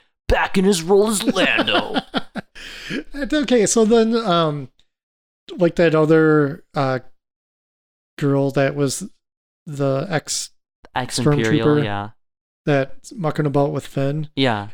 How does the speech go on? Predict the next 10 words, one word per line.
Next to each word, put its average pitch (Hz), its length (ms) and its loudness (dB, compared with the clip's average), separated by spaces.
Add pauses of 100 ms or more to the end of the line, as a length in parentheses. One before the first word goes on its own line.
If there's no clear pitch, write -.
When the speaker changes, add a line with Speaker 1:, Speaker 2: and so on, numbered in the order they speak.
(140)
Speaker 2:
And 151 180 2
how 160 200 2
at 156 100 0
the 170 220 -2
end, 143 360 0 (840)
like, 147 140 2
she's 160 220 0
talking 156 400 0
to 151 80 -2
Lando, 151 760 0